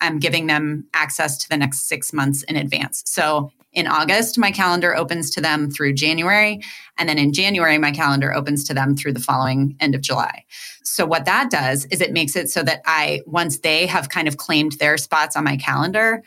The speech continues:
then I fill in the rest of my, like, new client inquiries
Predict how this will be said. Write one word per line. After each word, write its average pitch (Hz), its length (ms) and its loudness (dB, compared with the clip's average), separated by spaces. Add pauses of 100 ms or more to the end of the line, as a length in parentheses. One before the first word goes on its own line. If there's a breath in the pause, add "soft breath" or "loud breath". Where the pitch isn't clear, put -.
(320 loud breath)
then 190 320 2
I 165 180 0
fill 160 260 0
in 156 160 2
the 147 120 2
rest 143 360 0
of 220 100 0
my, 208 420 2 (200)
like, 151 200 -4
new 160 220 -4
client 151 400 0
inquiries 233 720 2